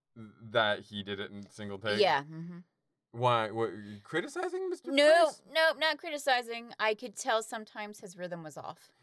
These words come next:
Speaker 1: Oh, okay. But, like, I mean, that's still impressive.
Speaker 2: Yeah, oh, it's very
Speaker 1: To just
Speaker 2: impressive.
Speaker 1: look at a poem, be like,
Speaker 2: Yeah.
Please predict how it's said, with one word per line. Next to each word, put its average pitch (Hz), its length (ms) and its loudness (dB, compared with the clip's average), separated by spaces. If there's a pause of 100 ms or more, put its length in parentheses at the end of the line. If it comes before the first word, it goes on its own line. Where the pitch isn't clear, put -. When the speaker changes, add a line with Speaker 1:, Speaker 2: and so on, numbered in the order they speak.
(260)
Speaker 1:
Oh, 131 200 6
okay. 107 340 2 (240)
But, 185 260 4
like, 190 180 6
I 202 60 6
mean, 202 160 4
that's 185 140 2
still 285 280 2
impressive. 156 500 2
Speaker 2:
Yeah, 254 220 6
oh, 240 160 8
it's 254 220 6
very 180 460 4
Speaker 1:
To 139 60 -8
just 135 120 -12 (200)
Speaker 2:
impressive. 139 200 2
Speaker 1:
look 156 200 6
at 156 80 6
a 143 60 6
poem, 131 560 4
be 123 80 0
like, 104 180 4 (180)
Speaker 2:
Yeah. 165 200 -10